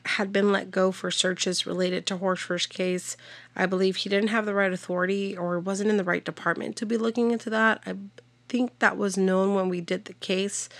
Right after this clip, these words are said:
um, but he was also in the middle of another important debate of whether or not he was responsible for moving Tamla's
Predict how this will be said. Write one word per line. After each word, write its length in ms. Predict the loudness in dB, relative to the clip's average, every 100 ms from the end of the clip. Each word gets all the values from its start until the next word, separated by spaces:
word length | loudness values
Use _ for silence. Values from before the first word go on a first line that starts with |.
| -18 -20 -20 -20 -2
um, 440 | 2 4 4 0 -4
but 140 | -8
he 180 | -6 -6
was 300 | -4 -4 -6 -4
also 1000 | 0 0 0 2 4 4 4 4 2 -2 _ _ _ _ _ _ _ _ _ _ _ -2
in 240 | 4 4
the 60 | 4
middle 520 | 2 2 4 2 2
of 200 | 0 0
another 500 | 2 2 2 2 0
important 580 | -2 -6 -6 -6 -6 -6
debate 380 | -2 -2 -2 -6
of 200 | -6 -4
whether 320 | -2 -2 0
or 60 | 0
not 500 | 0 2 2 0 -4
he 320 | -6 -4 -4
was 360 | -2 -2 -2 -4
responsible 720 | -4 -4 0 0 0 -4 -4
for 180 | -4 -6
moving 640 | -4 -2 -2 0 0 0
Tamla's 520 | -2 0 0 0 -2